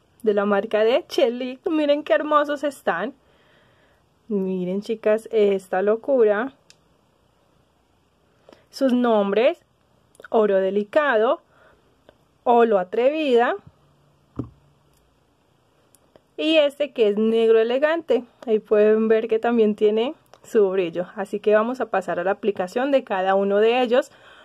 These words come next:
Recuerden que en la cajita de información les dejo el número y todos los datos de esta hermosa marca. Y algo que me súper encanta es que son catorce free.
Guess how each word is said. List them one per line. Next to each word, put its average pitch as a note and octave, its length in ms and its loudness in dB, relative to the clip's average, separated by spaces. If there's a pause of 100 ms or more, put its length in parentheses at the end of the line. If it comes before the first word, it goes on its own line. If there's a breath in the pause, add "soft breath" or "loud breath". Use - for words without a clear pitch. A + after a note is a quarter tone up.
(120 loud breath)
Recuerden C#4 720 0
que D4+ 120 -10
en A3+ 40 -4
la G#3 120 -4
cajita G3+ 340 -4
de G3 80 4
información A#3 600 -2
les C4+ 140 0
dejo G3+ 280 0
el A3 140 2
número C#4+ 520 0 (960 loud breath)
y C#4 120 -8
todos A#3 300 2
los B3+ 120 -4
datos A3 380 0
de G#3 80 2
esta G3 160 -4
hermosa G3+ 480 -2
marca. G3 460 -4 (320)
Y A#3+ 80 -2
algo A3 240 -2
que D4+ 140 0
me D#4+ 120 -2
súper A3 320 -2
encanta A#3+ 540 -2 (320)
es G#3 160 -4
que A3+ 120 0
son D#4+ 260 0 (560 soft breath)
catorce A#3+ 720 0
free. - 380 -8